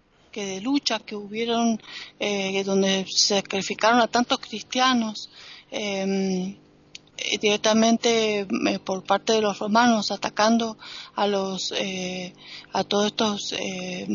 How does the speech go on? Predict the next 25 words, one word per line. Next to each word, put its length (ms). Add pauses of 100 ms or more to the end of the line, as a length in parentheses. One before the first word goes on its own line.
(160)
que 100
eran, 360
eran 680 (460)
las 80
personas, 580
este, 320
que, 200
que 180
trataban 420
de 80
difundir 640
la 100
religión, 680 (360)
eh, 120
hasta 240
que 140
Constantino 760
se, 840
se 200
convierte, 760 (360)
eh, 560
murieron 840 (180)
unos 200 (220)
pocos 280
miles 600